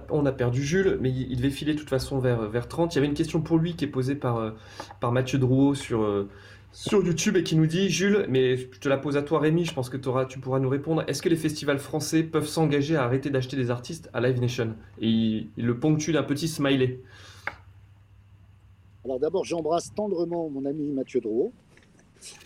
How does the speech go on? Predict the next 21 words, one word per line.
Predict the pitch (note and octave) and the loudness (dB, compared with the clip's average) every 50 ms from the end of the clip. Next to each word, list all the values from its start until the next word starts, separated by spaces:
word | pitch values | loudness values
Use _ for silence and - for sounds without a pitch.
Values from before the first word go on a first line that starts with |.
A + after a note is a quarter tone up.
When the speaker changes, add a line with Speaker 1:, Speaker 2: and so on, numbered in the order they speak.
| - - - - C3 | -20 -18 -8 -4 0
Speaker 2:
Et | D#3+ D#3+ D#3 | 2 2 2
ensuite, | D#3 - - - F#3+ A3 - - - - _ - - - C#3+ | 2 0 -2 0 0 0 0 -2 -16 -20 _ -20 -16 -4 2
euh, | C#3+ C#3 C#3+ C#3 C#3 C#3+ C3+ - - _ - - - - - - - - - - - - - - - _ _ _ - - - - | 4 6 8 8 8 6 4 2 -4 _ -18 -18 -18 -18 -18 -20 -20 -20 -20 -20 -20 -20 -20 -20 -20 _ _ _ -20 -20 -20 -18
je, | - - - - A#3 - _ - - | -18 -18 -16 -16 -16 -18 _ -10 -2
oui, | - B3+ B3+ G#3 | 0 2 2 0
c'est, | - - F3 - D3 C#3 C3 | 0 -2 -4 -4 -4 -6 -6
dans | D3+ D#3 | -4 -2
l'absolu, | F3 F3+ - - - F#3 G3 - | -2 -2 -2 0 0 0 0 0
c'est | - D3+ | -4 -4
possible. | - - D#3+ - - A3 G3+ D3 A#2+ - _ _ _ - | -4 -4 -6 -6 -4 -6 -4 -6 -6 -12 _ _ _ -8
Sauf | - - F#3 F#3 E3 - | -4 0 0 0 0 0
que, | - C#3+ C#3 C3 B2 - _ _ _ _ - D3 | 0 2 4 4 4 2 _ _ _ _ -10 -6
et | C#3+ C3 | -4 -4
Mathieu | B2+ C3+ - - - D3+ D3 | -2 -4 -6 -4 -2 -2 0
le | C3 A#2+ | 0 0
sait | - - B2+ A#2+ | -2 -2 -6 -6
très | - - D3+ | -2 -2 -2
bien, | D3+ F3 F#3+ F#3+ E3 C3+ | 0 2 0 0 0 -2
puisqu'il | - - B2 - - B2 B2+ | -6 -14 -20 -14 -6 -2 -2
a | B2+ | -2
subi, | - - - E3 D#3 C#3 D3+ E3 D#3+ D3 - | -2 -4 -12 -14 -12 -12 -12 -10 -10 -10 -12